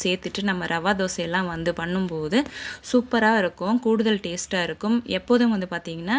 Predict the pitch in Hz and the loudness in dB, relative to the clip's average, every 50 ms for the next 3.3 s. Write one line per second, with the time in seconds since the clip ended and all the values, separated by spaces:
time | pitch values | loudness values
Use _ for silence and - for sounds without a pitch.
0 | 294 294 - - 208 190 196 190 196 196 202 196 196 196 - - 190 180 175 170 | -2 -2 -4 -4 -2 -2 -2 -2 -2 -2 0 -2 -2 -4 -8 -8 -6 -6 -6 -4
1 | - 190 170 175 - - 185 185 180 180 - 170 165 165 170 180 214 247 247 214 | -4 -2 -2 -2 -2 -2 -2 -2 -2 -2 -2 -4 -4 -4 -2 2 2 4 4 2
2 | 180 180 196 202 220 202 - - 170 170 175 175 175 - 175 175 175 175 170 170 | 2 0 0 2 0 0 0 -2 -4 -4 -2 -4 -4 -4 -6 -6 -6 -4 -4 -4
3 | 170 165 160 - 240 285 | -6 -6 -6 -6 -6 -6